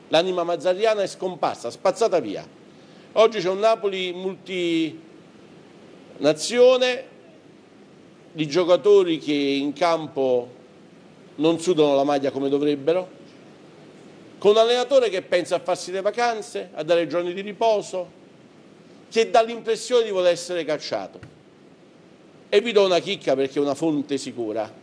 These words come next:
A giugno De Laurentiis aveva proposto a Benitez un rinnovo contrattuale di altri due anni, oltre questo. Quattro milioni netti al primo anno, cinque milioni netti al secondo anno.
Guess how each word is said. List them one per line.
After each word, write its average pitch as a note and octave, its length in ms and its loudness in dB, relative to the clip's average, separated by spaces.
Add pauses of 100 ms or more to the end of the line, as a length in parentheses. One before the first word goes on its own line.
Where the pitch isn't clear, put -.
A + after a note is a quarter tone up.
(120)
A C#3+ 200 0
giugno C#3+ 420 2
De B2 100 0
Laurentiis C#3+ 540 0
aveva B2+ 320 0
proposto D#3+ 1080 2
a C3 120 2
Benitez C#3+ 760 -2 (460)
un D3+ 160 2
rinnovo F3 540 4
contrattuale F#3 640 -2
di E3 100 -2
altri F#3+ 300 -2
due F3 180 4
anni, A2 540 -2
oltre D3+ 420 0
questo. C3 640 -2 (1160)
Quattro G3+ 460 2
milioni F#3 360 0
netti D#3+ 320 0
al C#3 100 -2
primo D3+ 260 -2
anno, G#3+ 340 0
cinque A3+ 560 0
milioni G#3 380 0
netti G3+ 340 -4
al F3 80 -2
secondo F#3 460 -8
anno. A2+ 420 -6